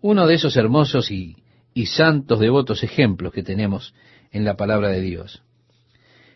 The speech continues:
Continuando la lectura en el verso treinta y ocho, si usted tiene la Biblia allí a la mano y me quiere acompañar, estimado oyente, vamos a leer hasta el versículo cuarenta y tres. "Esta, presentándose en la misma hora,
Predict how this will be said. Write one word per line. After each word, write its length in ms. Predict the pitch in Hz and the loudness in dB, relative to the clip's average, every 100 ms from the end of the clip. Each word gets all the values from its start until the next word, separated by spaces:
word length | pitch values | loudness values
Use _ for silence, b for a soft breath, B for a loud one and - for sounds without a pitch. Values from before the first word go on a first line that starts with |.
| _ | _
Continuando 460 | 120 117 139 170 | -2 2 2 4
la 100 | 147 | 4
lectura 360 | 127 110 214 190 | 4 4 4 6
en 60 | 131 | 6
el 80 | |
verso 260 | 135 156 135 | 4 4 4
treinta 260 | 127 117 139 | 2 4 6
y 100 | 196 | 6
ocho, 200 | 202 127 | 4 2
si 100 | 117 | 2
usted 180 | 127 | 0
tiene 220 | 151 190 131 | 2 4 6
la 120 | 123 | 6
Biblia 280 | 202 160 117 | 6 6 6
allí 140 | 127 | 6
a 40 | |
la 100 | 127 | 6
mano 220 | 143 180 131 | 6 6 4
y 40 | |
me 120 | 110 | 2
quiere 200 | 104 214 | 4 4
acompañar, 440 | 135 123 143 226 196 | 4 2 4 4 4
estimado 340 | - 139 147 | 4 2 4
oyente, 500 | 131 180 196 202 196 B B B B | 4 4 4 4 2 B B B B
vamos 300 | 151 214 135 | 2 4 4
a 60 | |
leer 340 | 123 147 156 - | 4 6 4 2
hasta 200 | 143 131 | -2 0
el 60 | 127 | 2
versículo 520 | 110 98 170 127 113 | 2 -2 -2 2 2
cuarenta 420 | 117 127 147 127 | 4 4 4 2
y 100 | 107 | -2
tres. 420 | - 85 98 - _ _ _ _ _ _ _ _ _ _ | -4 -12 -14 -20 _ _ _ _ _ _ _ _ _ _
"Esta, 520 | 170 180 - 233 220 | 2 4 4 2 2
presentándose 1080 | 120 107 113 101 101 196 180 104 98 - 104 | 0 0 0 0 2 4 4 4 -2 -2 -2
en 100 | 101 | 0
la 100 | 127 | 4
misma 340 | 190 170 147 | 4 6 6
hora, 340 | 127 95 135 | 6 4 0